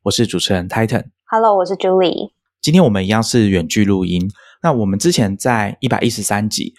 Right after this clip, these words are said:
Speaker 1: 注意力的次贷危机，我们能阻止数位广告的大泡沫吗？恐怕很难。我们跟 Richard 最后有聊到说，以后网络的广告会越来越多，还是说大家会转向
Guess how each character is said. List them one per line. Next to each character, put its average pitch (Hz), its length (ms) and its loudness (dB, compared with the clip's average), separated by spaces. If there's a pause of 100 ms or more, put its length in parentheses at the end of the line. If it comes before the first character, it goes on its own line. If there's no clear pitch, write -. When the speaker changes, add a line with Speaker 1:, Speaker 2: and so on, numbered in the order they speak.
(120)
Speaker 1:
注 139 180 2
意 135 60 2
力 131 140 0
的 95 100 0
次 120 220 0
贷 107 180 0
危 92 160 -2
机， 101 400 -4 (220)
我 101 80 -2
们 104 100 2
能 110 160 2
阻 113 240 2
止 - 320 -4 (140)
数 135 220 2
位 123 120 2
广 - 160 -4
告 113 140 -2
的 101 80 -4
大 117 180 -2
泡 110 180 -2
沫 104 240 -2
吗？ 90 380 -6
恐 - 140 -6
怕 110 120 -2
很 92 220 -4
难。 - 240 -8 (320)
我 104 80 -8
们 101 80 -4
跟 120 100 2
Richard 123 540 -2
最 135 160 0
后 113 240 0
有 87 80 -4
聊 85 300 -6
到 104 180 0
说， 92 480 -4
以 104 140 -6
后 123 180 2
网 107 240 0
络 101 380 0
的 104 80 0
广 - 260 -2
告 - 340 -4
会 117 140 0
越 113 200 0
来 95 60 -4
越 101 160 0
多， 95 380 -2
还 - 160 -4
是 104 160 -4
说 104 240 0
大 104 160 -2
家 98 160 -6
会 101 100 0
转 - 240 -6
向 - 300 -4